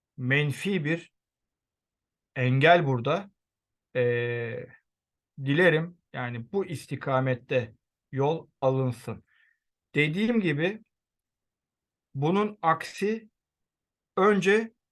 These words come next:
en büyük emperyalisti memnun eder. Amerika Birleşik Devletleri'ni ve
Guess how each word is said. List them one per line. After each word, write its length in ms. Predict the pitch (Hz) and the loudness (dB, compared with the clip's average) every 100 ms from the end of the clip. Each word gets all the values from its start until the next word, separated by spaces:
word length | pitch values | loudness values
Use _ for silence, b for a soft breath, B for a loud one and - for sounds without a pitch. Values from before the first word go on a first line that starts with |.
| _ _ | _ _
en 260 | 196 202 165 | 0 2 2
büyük 260 | 160 160 | -2 -2
emperyalisti 1120 | 170 147 127 151 143 143 143 135 - 147 113 - _ _ _ _ - | -4 -4 0 0 2 2 0 -6 -2 -2 -2 -8 _ _ _ _ -4
memnun 460 | 127 135 135 131 | 0 2 0 -2
eder. 500 | 117 107 98 - - _ _ _ _ _ _ _ _ _ _ | -4 -8 -10 -14 -20 _ _ _ _ _ _ _ _ _ _
Amerika 520 | - 156 147 143 175 147 | -2 0 0 0 -2 2
Birleşik 440 | 143 135 165 - | 0 0 -6 -4
Devletleri'ni 720 | 131 120 113 113 131 156 151 | -2 0 -4 -4 -8 -6 -4
ve 260 | 135 147 | -4 -4